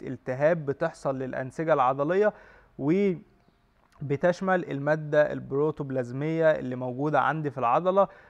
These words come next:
وبيظهر الالتهاب العضلات ده زي ما اتفقنا من شوية على شكل ورم، آه، وطبعًا الورم ما بيبقاش كبير، وتغير في لون الجلد، وتحديدًا بيبقى لونه أحمر. طيب، بعد كده التعرض للإصابات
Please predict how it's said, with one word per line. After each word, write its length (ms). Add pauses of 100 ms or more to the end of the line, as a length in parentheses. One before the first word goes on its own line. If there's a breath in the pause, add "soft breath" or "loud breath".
(120 loud breath)
وبيظهر 720
الالتهاب 500
العضلات 440
ده 500
زي 220
ما 80
اتفقنا 420
من 140
شوية 340
على 260
شكل 320
ورم، 520
آه، 180
وطبعًا 300
الورم 300
ما 60
بيبقاش 420
كبير، 400 (360 loud breath)
وتغير 720
في 140
لون 220
الجلد، 460
وتحديدًا 800
بيبقى 640
لونه 560
أحمر. 380 (1700 soft breath)
طيب، 360
بعد 220
كده 340
التعرض 580
للإصابات 880